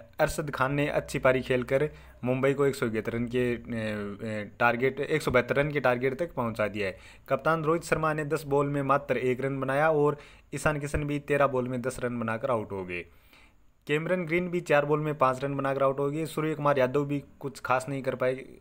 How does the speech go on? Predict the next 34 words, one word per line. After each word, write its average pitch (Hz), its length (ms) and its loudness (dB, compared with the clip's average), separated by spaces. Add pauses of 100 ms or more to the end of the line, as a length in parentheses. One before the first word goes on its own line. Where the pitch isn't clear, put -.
(240)
मात्र 131 420 -2 (320)
स-, - 200 -14
सोलह 151 360 6
बॉल 151 200 4
में 151 120 -2
मात्र 143 260 2
पन्द्रह 143 320 0
रन 131 220 0
ही 127 160 -6
बना 120 220 -4
पाए। 98 280 -4 (480)
इसके 175 260 2
बाद, 165 300 6
अ, 160 60 -6 (760)
आए 139 160 6
तिलक 139 400 0
वर्मा 156 340 4
ने 147 280 0 (320)
छियालीस 165 340 2
बन-, 143 340 -2
बॉल 139 340 4
में 151 260 -2
चौरासी 147 360 4
रन 131 180 -2
की 120 100 -6
पारी 127 220 2
खेली 147 180 0
और 170 160 2
इस 170 140 -6
पारी 143 220 2
में 156 120 -4
नौ 143 260 0
चौके 147 380 -4
और 143 380 0